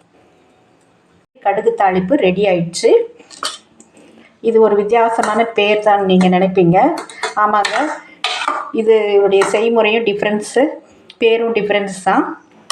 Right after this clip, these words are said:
இது சில இடத்தெல்லாம் இது செய்றாங்க. நிமிஷத்துல செஞ்சு அசத்துங்க. உண்மையான இந்த கடுகு தாளிப்பு நீங்களும் செஞ்சு சாப்பிடுங்க. டக்கு டக்குன்னு செஞ்சிடலாம். பத்தே நிமிஷத்துல செஞ்சிடலாம்.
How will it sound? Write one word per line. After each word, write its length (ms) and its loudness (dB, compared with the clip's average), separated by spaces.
இது 240 0
சில 400 2
இடத்தெல்லாம் 600 -2
இது 140 -4
செய்றாங்க. 760 0
நிமிஷத்துல 460 0
செஞ்சு 260 4
அசத்துங்க. 800 0
உண்மையான 440 0
இந்த 160 0
கடுகு 460 0
தாளிப்பு 380 2
நீங்களும் 460 2
செஞ்சு 440 -2
சாப்பிடுங்க. 600 0
டக்கு 200 -2
டக்குன்னு 300 0
செஞ்சிடலாம். 580 2
பத்தே 380 -2
நிமிஷத்துல 500 0
செஞ்சிடலாம். 580 2